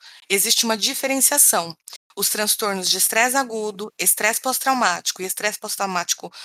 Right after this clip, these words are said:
complexos, complexo passaram a ser considerados transtornos de estresse, né, é, que é relativos a um evento. E o transtorno obsessivo compulsivo passou a ser classificado como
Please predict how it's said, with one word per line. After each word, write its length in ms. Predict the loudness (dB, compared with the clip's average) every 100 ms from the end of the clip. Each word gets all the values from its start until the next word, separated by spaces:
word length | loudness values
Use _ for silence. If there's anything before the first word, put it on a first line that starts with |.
| -18 -4
complexos, 880 | -2 -2 0 0 0 -4 -2 -4 -6 -16 -20 -20 -8
complexo 520 | -2 0 0 -2 -10 -4
passaram 640 | 2 4 6 4 4 0
a 120 | 0 0
ser 160 | 0
considerados 880 | -2 -2 -2 2 4 2 2 0 -2 -2 -14 -16 -4
transtornos 920 | 0 2 2 2 0 0 2 2 0 -4 -4
de 160 | 2
estresse, 720 | 6 6 4 -2 4 6 4 0 _ _ _ _ _ _
né, 420 | 2 4 6 4
é, 40 | 2
que 160 | -2
é 60 | -4
relativos 640 | 0 0 2 0 0 -2
a 60 | 0
um 80 | 0
evento. 600 | -2 -4 -4 -6 -16 -20 _ _ _ _ _ _ _ _ _ -2
E 260 | 0 0 -4
o 80 | -6
transtorno 400 | -2 0 0 0
obsessivo 420 | -2 -2 -2 -4
compulsivo 840 | -6 -8 -6 -4 -2 0 -2 -4 -2
passou 440 | 0 2 2 4
a 80 | 4
ser 160 | 2 0
classificado 840 | -2 -2 -4 -2 2 2 2 -4
como 340 | -6 -2 -2